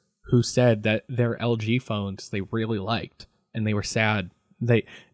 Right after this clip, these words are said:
<laughs> I had people come in and they were like, "Can I get your latest L G phone?" And I'd be like, "Well, no, there isn't one." And they're like, "What do you mean?" Um, and I'd be like, "Well, they, they stopped making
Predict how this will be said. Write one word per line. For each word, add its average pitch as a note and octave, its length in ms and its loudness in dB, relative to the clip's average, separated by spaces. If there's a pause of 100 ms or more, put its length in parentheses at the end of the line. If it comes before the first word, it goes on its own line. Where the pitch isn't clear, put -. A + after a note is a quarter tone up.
(100)
<laughs> - 560 4
I C#3+ 80 8
had D3 220 8
people D3 260 8
come C3+ 220 6
in C3 180 10
and A#2 100 4
they A2+ 80 6
were A2+ 100 6
like, A2 420 2
"Can B2 120 6
I A#2+ 60 10
get C3+ 180 6
your C3 220 6
latest B2+ 520 6
L A#2+ 200 2
G A#2+ 240 2
phone?" C#3+ 380 6
And A2+ 100 4
I'd A2 80 2
be A#2+ 80 4
like, A2 280 4
"Well, A2 360 4 (280)
no, B2+ 480 10 (280)
there C#3 180 12
isn't C#3 320 10
one." B2+ 220 6
And B2+ 100 4
they're B2 120 6
like, A#2+ 200 6
"What - 80 10
do F3 80 10
you E3+ 80 10
mean?" D#3+ 460 10 (840)
Um, A#2+ 720 8
and A#2+ 120 0
I'd A2+ 140 2
be A#2+ 100 6
like, A2+ 440 4
"Well, A#2 240 4
they, A2+ 260 4
they A#2 180 2
stopped B2+ 380 4
making A2 460 0